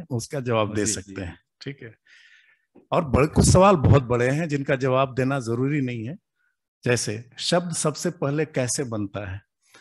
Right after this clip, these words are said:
Speaker 1: दो, हिंदी शब्द बनने की प्रक्रिया में आप समय की अवधारणा वृत्ताकार या एक रैखिक मानते हैं? तीसरा, आज शब्द संकट के दौर में है,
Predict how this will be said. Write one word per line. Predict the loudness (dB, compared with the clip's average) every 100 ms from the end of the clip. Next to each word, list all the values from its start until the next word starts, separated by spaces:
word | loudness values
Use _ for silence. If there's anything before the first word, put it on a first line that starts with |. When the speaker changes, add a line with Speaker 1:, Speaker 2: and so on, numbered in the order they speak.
| _ _ _ -6
Speaker 1:
दो, | -2 -2 -4 -10 -4
हिंदी | -2 0 -2
शब्द | -2 -4
बनने | -2 -2 -2
की | -4
प्रक्रिया | -8 -4 -4
में | -2 -4
आप | -4
समय | -6 -4 -4 -2
की | -4
अवधारणा | -4 -2 -2 -2
वृत्ताकार | -2 -4 0 0 0 0 0
या | 2 0 -2
एक | -10 -8
रैखिक | -8 -8 -10 -6
मानते | -2 -2 -4 -10
हैं? | -12 -14 _ _ _ _ _ _ _ _ _ _ _ _ _ _ -8
तीसरा, | -6 -6 -6 -8 -2
आज | 0 0
शब्द | -2 -2 -2 -6
संकट | -4 -4 -4 -4
के | -6
दौर | -8 -6 -6
में | -6
है, | -8